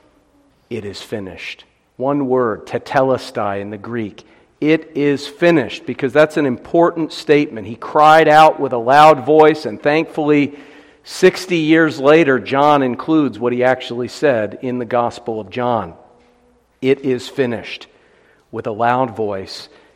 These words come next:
declaring victory and declaring to us as we come to the Lord's table this evening that this sacrament of the Lord's Supper is not a sacrifice except a sacrifice of praise, perhaps, in response to the work of Christ. But it's not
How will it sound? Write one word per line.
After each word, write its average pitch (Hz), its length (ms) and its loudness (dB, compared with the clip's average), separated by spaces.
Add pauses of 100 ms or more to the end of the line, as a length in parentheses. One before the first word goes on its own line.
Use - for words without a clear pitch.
declaring 120 580 -6
victory 151 720 -2
and 113 180 -10
declaring 143 640 -4
to 120 260 -4
us 120 360 4
as 110 220 -12
we 135 160 -6
come 139 260 -2
to 127 60 -8
the 120 80 -6
Lord's 127 300 -4
table 131 300 -4
this 117 220 -12
evening 120 440 -6 (360)
that 127 260 0 (460)
this 156 440 0 (120)
sacrament 156 680 2
of 127 60 -2
the 139 100 0
Lord's 135 260 0
Supper 147 360 2
is 135 260 -6
not 127 260 2
a 147 60 0
sacrifice 131 1200 -2 (720)
except - 360 -4
a 127 40 -10
sacrifice 127 580 -6
of 104 120 -18
praise, 135 500 -2
perhaps, 123 480 -2
in 104 120 -12
response 120 640 -8
to 117 120 -18
the 110 100 -12
work 113 280 -8
of - 120 -18
Christ. 135 380 2
But 120 100 -8
it's 123 180 -8
not 147 360 2